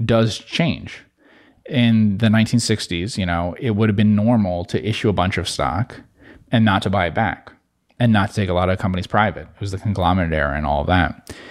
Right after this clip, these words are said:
In the two thousands, after the new regulations and stuff, it became very, and low interest rates, it became very, um, uh, popular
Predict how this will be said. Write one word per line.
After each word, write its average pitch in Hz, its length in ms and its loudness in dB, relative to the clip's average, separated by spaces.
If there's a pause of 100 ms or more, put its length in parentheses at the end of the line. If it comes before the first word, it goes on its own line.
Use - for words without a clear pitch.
(600)
In 113 340 2
the 101 360 0
two 117 180 -2
thousands, 117 460 0
after 95 320 -2
the 95 120 -6
new 101 180 -4
regulations 95 640 -2
and 90 80 -8
stuff, - 460 -8
it 107 160 -8
became 104 300 0
very, 107 520 2
and 98 360 0
low 90 180 -2
interest 87 260 -8
rates, 80 240 -6 (280)
it - 20 -10
became 107 320 2
very, 104 580 4
um, 85 680 0 (1080)
uh, 113 260 -4 (340)
popular 101 580 -4